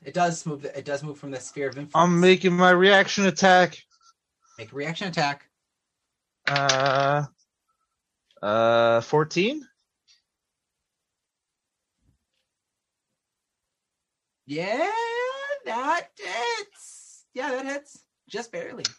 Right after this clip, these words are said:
Speaker 1: As you, what are you hitting it with? The ra-, rapier?
Speaker 2: Yeah.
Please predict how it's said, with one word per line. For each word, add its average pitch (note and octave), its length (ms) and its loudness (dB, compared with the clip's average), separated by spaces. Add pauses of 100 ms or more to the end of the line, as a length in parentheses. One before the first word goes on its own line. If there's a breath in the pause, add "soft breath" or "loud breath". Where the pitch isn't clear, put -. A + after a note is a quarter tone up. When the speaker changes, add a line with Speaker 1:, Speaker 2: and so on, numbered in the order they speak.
(400)
Speaker 1:
As F3 180 -8
you, E3+ 240 -4
what G#3 180 -2
are A3 40 -4
you A3 80 -2
hitting F#3+ 180 0
it D3+ 60 -8
with? B2+ 180 -10
The C3 420 -12 (100)
ra-, D3 200 -12
rapier? F3+ 500 -4 (640)
Speaker 2:
Yeah. D#3 300 4